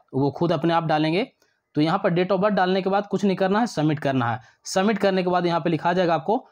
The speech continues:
कि चौबीस घंटा के अंदर में आप मार्कशीट डाउनलोड कर सकते हैं। तो I hope आप लोग को समझ में आया होगा। कुछ नहीं करना है, यहाँ पर सिर्फ date of birth डालना है, ठीक है। जैसे यहाँ पर आप क्लिक कीजिएगा तो देखिए date of birth मांगेगा, यहाँ पे हम लोग क्लिक करेंगे तो date of birth मांगेगा,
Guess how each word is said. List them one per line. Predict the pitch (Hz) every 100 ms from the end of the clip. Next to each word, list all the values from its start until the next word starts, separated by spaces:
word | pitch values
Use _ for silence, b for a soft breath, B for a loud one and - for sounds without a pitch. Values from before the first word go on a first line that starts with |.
| b
कि | -
चौबीस | 127 175 175
घंटा | 175 160
के | 156
अंदर | 156 156
में | 151
आप | 143
मार्कशीट | 143 131 - 247 b b b
डाउनलोड | 120 147 180 - _ _ _
कर | -
सकते | 147 131 113 117
हैं। | 117 -
तो | -
I | 120
hope | 156 185 131
आप | 127
लोग | 135
को | 123
समझ | 156 175
में | 202
आया | 202
होगा। | 202 202 247 - b _
कुछ | 233 247
नहीं | 226
करना | 214 220
है, |
यहाँ | 226
पर |
सिर्फ | 226 196
date | 165 160
of |
birth | 151 135
डालना | 127 120 117
है, | 117
ठीक | 240
है। | 226 127 B B -
जैसे | 147 170
यहाँ | 190 190
पर |
आप | 196 185
क्लिक | 185 180
कीजिएगा | 180 170 190 285 _ b b _
तो | 135
देखिए | 139 147 180
date | 156
of | 160
birth | 156 165
मांगेगा, | 170 151 160 220 - _ -
यहाँ | 135
पे | 139
हम | 147
लोग | 151 151
क्लिक | 160 156
करेंगे | 151 156 226 - b b _
तो | 139
date | 147 147
of |
birth | 135 127
मांगेगा, | 139 123 117 110